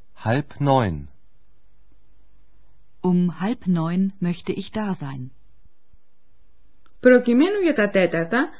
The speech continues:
Speaker 3: βάζουμε τη λέξη Viertel, τέταρτο, μπροστά από την ώρα.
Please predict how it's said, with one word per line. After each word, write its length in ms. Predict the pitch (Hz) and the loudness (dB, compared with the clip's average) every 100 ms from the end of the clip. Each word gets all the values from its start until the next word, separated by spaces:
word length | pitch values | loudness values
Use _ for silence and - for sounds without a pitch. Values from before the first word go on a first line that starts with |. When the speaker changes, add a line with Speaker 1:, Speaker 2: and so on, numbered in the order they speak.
| - - | -10 2
Speaker 3:
βάζουμε 400 | 247 262 240 226 | 4 6 6 4
τη 120 | 208 | 4
λέξη 560 | 196 185 - 170 160 - - - - - | 4 2 -2 -8 -8 -14 -16 -16 -16 4
Viertel, 460 | 220 175 175 214 - - - - - - - - - | 6 6 4 0 0 -8 -16 -16 -16 -16 -16 -16 0
τέταρτο, 720 | 214 190 160 170 214 330 - - - - | 4 6 4 2 2 0 -2 -14 -12 0
μπροστά 440 | 220 262 262 370 | 6 6 6 2
από 180 | 392 359 | 4 4
την 200 | 311 240 | 6 6
ώρα. 380 | 202 156 - | 4 -2 -6